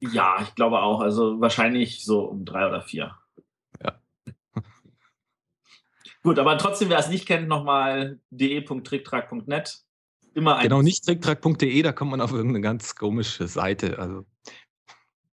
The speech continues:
Speaker 2: da nicht, sondern eben das D E muss vorne hin. D E Punkt tricktrack Punkt net.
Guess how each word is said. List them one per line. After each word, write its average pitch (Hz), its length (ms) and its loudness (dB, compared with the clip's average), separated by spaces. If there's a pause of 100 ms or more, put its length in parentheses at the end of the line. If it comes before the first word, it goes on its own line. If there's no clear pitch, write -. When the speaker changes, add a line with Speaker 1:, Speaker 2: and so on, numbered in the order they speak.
Speaker 2:
da 120 120 2
nicht, 107 360 2
sondern 107 260 2
eben 113 160 2
das 98 180 -2
D - 100 4
E 123 140 2
muss 123 200 0
vorne 107 320 2
hin. 85 160 -6 (400)
D 113 100 6
E 113 100 4
Punkt 113 280 -6
tricktrack 95 340 -6
Punkt - 220 -10
net. - 200 -18